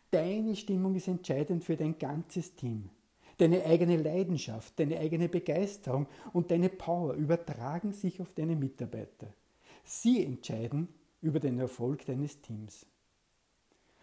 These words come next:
So erreicht man Exzellenz im Tun. So wirst du als Leader, so werdet ihr als Team erfolgreich.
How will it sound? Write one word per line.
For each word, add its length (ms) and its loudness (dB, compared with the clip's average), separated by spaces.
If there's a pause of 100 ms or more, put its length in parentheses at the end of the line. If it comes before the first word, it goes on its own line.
(300)
So 340 4
erreicht 500 -2
man 140 0
Exzellenz 720 -2
im 160 -2
Tun. 360 -4 (280)
So 200 4
wirst 360 0
du 160 2
als 240 -2
Leader, 540 2 (300)
so 180 2
werdet 440 4
ihr 280 0
als 300 -6
Team 340 -2 (100)
erfolgreich. 840 -6